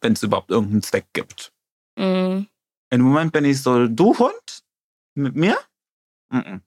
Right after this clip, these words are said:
Speaker 1: Verletzen wirst du mich damit nicht. Und ich werd dir auch nicht Genugtuung geben, dir zu zeigen, dass ich das weiß.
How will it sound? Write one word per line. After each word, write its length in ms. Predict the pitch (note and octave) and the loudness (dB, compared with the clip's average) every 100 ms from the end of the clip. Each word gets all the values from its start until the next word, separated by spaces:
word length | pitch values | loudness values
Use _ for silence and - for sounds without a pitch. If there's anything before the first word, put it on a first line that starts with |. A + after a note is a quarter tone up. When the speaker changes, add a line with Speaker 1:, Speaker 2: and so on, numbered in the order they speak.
| _ _ _ _ _ _ - | _ _ _ _ _ _ -8
Speaker 1:
Verletzen 420 | A2+ D#3 - D3+ | -4 -4 0 0
wirst 200 | A2 - | 0 -4
du 40 | G2 | -4
mich 300 | C#3+ - - | -4 -4 -2
damit 280 | A2+ A2 - | 2 2 0
nicht. 320 | - - - - - _ _ _ _ _ _ _ _ | -10 -12 -18 -20 -20 _ _ _ _ _ _ _ _
Und 80 | A#2+ | -4
ich 60 | A2 | -2
werd 120 | A2+ | -2
dir 80 | F2 | 2
auch 40 | |
nicht 220 | C3+ E3 - | 0 0 2
Genugtuung 580 | C3 B2+ - A#2+ A2+ | 4 4 4 4 4
geben, 320 | A2 G#2+ A2 F#2+ | 4 2 2 4
dir 160 | C3+ | 0
zu 140 | - A2+ | 0 -2
zeigen, 280 | A#2 A2 | 0 0
dass 140 | G#2+ G2 | 0 -2
ich 200 | A2+ - | -8 -4
das 260 | F#2+ F#2 - | -4 -4 -4
weiß. 340 | D2 - - | -6 -6 -10